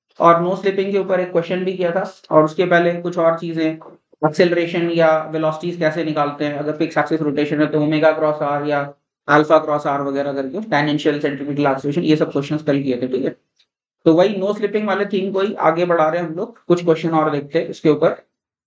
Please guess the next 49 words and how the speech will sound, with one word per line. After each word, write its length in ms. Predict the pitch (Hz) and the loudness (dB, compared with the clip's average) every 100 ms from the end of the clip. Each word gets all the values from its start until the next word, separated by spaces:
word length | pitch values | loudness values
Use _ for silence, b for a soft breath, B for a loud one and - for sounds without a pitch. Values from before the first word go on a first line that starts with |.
| - | 0
So 120 | 165 | 4
let's 180 | 185 185 | 4 2
look 180 | 180 202 | 0 0
at 140 | 202 | 0
this 100 | 175 | -2
question। 380 | 170 160 - 139 143 - | -4 -6 -4 -6 -8 -10
तो 60 | - | 2
क्वेश्चन 420 | 175 170 220 226 | 4 4 0 0
क्या 100 | 208 | 0
है, 80 | 220 | 0
सब 120 | 180 | -2
लोग 120 | 185 185 | -6 -4
ध्यान 180 | 151 147 | -4 -4
से 80 | |
देखो। 340 | 139 120 - - _ _ _ _ _ _ _ | -6 -6 -8 -12 _ _ _ _ _ _ _
A 80 | 175 165 | 2 2
gear 280 | 175 202 240 | 2 2 2
reduction 400 | 214 196 - 214 | 0 -2 -2 -6
system 260 | 202 - 214 | -6 -4 -4
consists 340 | 190 180 185 214 | -2 -4 -4 -2
of 160 | 214 | -2
three 160 | 196 202 | -2 -2
gears 280 | 185 190 214 214 | 2 0 0 0
A, 100 | 175 175 | 2 2
B 100 | 175 175 | 2 0
and 160 | 165 | 0
C। 140 | 165 131 - - _ _ | -2 -6 -8 -16 _ _
तो 60 | 160 | 4
यहाँ 140 | 175 | 4
पे 80 | 185 | 2
देखो 240 | 190 208 | -2 -2
ये 160 | 208 202 | 0 -2
तीन 320 | - 185 185 | -2 -4 -2
गियर्स 300 | 160 139 139 | -2 -2 -4
हैं, 120 | 131 - - | -8 -10 2
ये 120 | 170 | 4
गियर 340 | 156 175 180 - | 6 4 4 2
A 80 | 175 | 0
है, 300 | 214 226 - _ _ | 0 -4 -12 _ _
ये 120 | 165 165 | 2 4
गियर 320 | 160 175 170 | 4 4 2
B 120 | 170 | 0
है 100 | 196 | 0
और 200 | 202 156 | 0 -2
ये 140 | 160 | -4
गियर 260 | 156 147 147 | -2 -2 -2
C 120 | - | -4
है। 200 | 131 123 - - | -6 -6 -10 -4
Actually 300 | 147 190 214 | -2 2 0